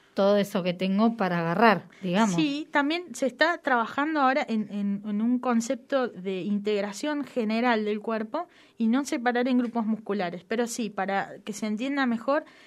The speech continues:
Speaker 2: básicamente lo que está hipertónico porque está pasado de tensión está débil. Entonces hay que trabajarlo. Contrario a lo que se cree, "No, voy a hacer gimnasio y me va a doler más". No, hay que moverse,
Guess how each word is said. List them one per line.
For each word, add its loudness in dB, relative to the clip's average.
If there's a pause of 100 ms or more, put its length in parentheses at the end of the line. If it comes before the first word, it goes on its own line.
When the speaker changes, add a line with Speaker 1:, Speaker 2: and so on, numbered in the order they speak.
(300)
Speaker 2:
básicamente 2
lo -2
que -8
está 0
hipertónico 0
porque -8
está -4
pasado 0
de 2
tensión -4
está -2
débil. -2
Entonces -4
hay 0
que -2
trabajarlo. -2
Contrario 0
a 2
lo -2
que -6
se -6
cree, -4
"No, 2
voy -2
a -2
hacer -6
gimnasio -2
y 0
me 0
va -2
a 0
doler 0
más". -8
No, -4
hay 0
que -6
moverse, -2